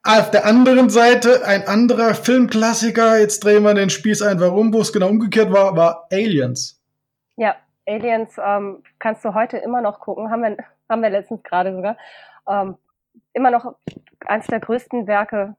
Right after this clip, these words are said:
Speaker 2: finde ich, die wir so in dem Bereich haben.
Speaker 1: Ja, absolut.
Speaker 2: Absoluter Fan und immer noch, du, du guckst es dir auch an und sagst so, „Ach ja, ja, die Technik ist nicht so toll.“ Das, das sagst du nicht, weil es ist immer noch alles authentisch und du bist immer noch, gehst bei allem mit. Und auch wenn der im Kostüm da einmal durchs Bild läuft, ist das trotzdem so atmos-, atmosphärisch. Also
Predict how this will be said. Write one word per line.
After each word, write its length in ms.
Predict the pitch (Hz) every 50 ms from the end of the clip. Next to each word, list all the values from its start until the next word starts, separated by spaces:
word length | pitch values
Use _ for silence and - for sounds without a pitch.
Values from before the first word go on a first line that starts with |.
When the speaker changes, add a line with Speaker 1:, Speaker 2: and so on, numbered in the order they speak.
| _ _
Speaker 2:
finde 220 | - 226 214 202
ich, 80 | 196 _
die 140 | - 202
wir 140 | 180 202 190
so 80 | 185 208
in 140 | 196 196 196
dem 160 | 196 196 208
Bereich 340 | 196 170 185 190 196 - -
haben. 300 | 202 190 180 180 180 - _ _ _ _ _ _ _ _
Speaker 1:
Ja, 340 | 151 147 151 156 160 151 156
absolut. 480 | - 185 156 - - 180 185 190 220
Speaker 2:
Absoluter 220 | 240 233 240 220 214 -
Fan 360 | - - 233 226 240 240 226
und 400 | 208 - 196 208 208 196 - _
immer 260 | 226 156 214 214 208
noch, 140 | 202 208 208 208 _ _
du, 80 | - 240
du 140 | 240 - 202
guckst 200 | - - 277 -
es 120 | - 285 -
dir 120 | 262 233
auch 60 | 214
an 160 | - 208 226
und 80 | 254 247
sagst 220 | 240 233 226 -
so, 100 | 247 226 - - - - - - _ _
„Ach 240 | - 208 208 208 -
ja, 360 | - 202 190 196 202 202 202
ja, 220 | 202 202 190 190
die 100 | 202 208
Technik 380 | 196 - 214 208 208 - 208 196
ist 160 | - 208 -
nicht 160 | 233 214 208
so 80 | - 214
toll.“ 240 | 202 - - 208 208
Das, 180 | 214 214 - _ -
das 140 | 220 196
sagst 280 | - 233 285 302 - _
du 60 | 240
nicht, 240 | 220 185 190 - -
weil 160 | 202 196 196
es 140 | 131 - -
ist 120 | - 196
immer 200 | - 233 254 262
noch 120 | 254 233 233
alles 320 | - - 226 240 247 240
authentisch 540 | - 233 226 - - 233 240 233 240 220 -
und 60 | 220
du 60 | 214
bist 180 | 196 214 - -
immer 120 | 208 208
noch, 240 | 220 220 214 - _
gehst 200 | - 226 220 -
bei 100 | - 202
allem 220 | - 196 214 220 220
mit. 180 | 220 220 -
Und 100 | 202 202
auch 160 | 190 202 -
wenn 120 | - 220 233
der 200 | 214 208 208 208 - - - - - _ -
im 100 | 240 254
Kostüm 460 | - 262 247 - - 277 311 320 302
da 80 | 269
einmal 240 | - - 233 233 220
durchs 180 | 214 220 208 _
Bild 280 | - 254 277 302 294
läuft, 320 | - 190 185 220 240 - -
ist 100 | - -
das 100 | 220 208
trotzdem 320 | _ - 233 226 - 214 196
so 120 | 220 254
atmos-, 420 | - - - 226 226 - _ _ _
atmosphärisch. 760 | - - - - 226 214 - - 240 247 262 214 214 240 -
Also 380 | - - 190 190 202 202 196 196